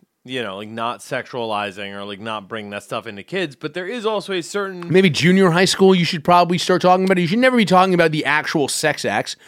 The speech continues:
Speaker 2: And
Speaker 1: No,
Speaker 2: the
Speaker 1: but there is, like, a certain level of, like, homosexual acceptance, right? Like, the, the accepting something outside of the norm. Like, kids are inundated constantly with, like, man and woman relationships, mother and father, right? Like,
Speaker 2: Yes.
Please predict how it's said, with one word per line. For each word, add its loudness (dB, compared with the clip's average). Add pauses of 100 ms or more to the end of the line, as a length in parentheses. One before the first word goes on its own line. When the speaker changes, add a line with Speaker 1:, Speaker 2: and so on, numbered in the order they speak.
(400)
Speaker 2:
And 4
Speaker 1:
No, 4
Speaker 2:
the -4
Speaker 1:
but -2
there 0
is, 0
like, -2
a -2
certain -6
level -2
of, -6
like, -6
homosexual -6
acceptance, -10 (180)
right? -2
Like, -6
the, -4
the -6
accepting -6
something -8
outside -4
of -18
the -12
norm. -4 (280)
Like, -4
kids -4
are 2
inundated -2
constantly -10
with, -10
like, -8 (220)
man 0
and -6
woman -2
relationships, -10
mother -4
and -10
father, -6
right? -8
Like, -10
Speaker 2:
Yes. 0